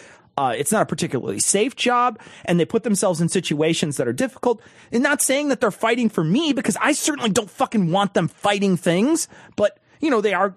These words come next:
doing things that the country tells them to do. So in that respect, you know,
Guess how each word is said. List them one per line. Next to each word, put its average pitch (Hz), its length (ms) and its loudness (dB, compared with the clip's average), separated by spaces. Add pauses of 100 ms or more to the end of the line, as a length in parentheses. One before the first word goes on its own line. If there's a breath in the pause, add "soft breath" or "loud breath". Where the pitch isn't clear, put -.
doing 196 300 2
things 185 380 0
that 156 100 -8
the 208 60 -4
country 170 420 -2
tells 151 360 -2
them 131 180 0
to - 100 -6
do. 127 160 0 (380 loud breath)
So 214 400 0 (300 soft breath)
in 190 160 2
that 208 200 2
respect, 233 640 0 (160 soft breath)
you 180 120 0
know, 202 180 0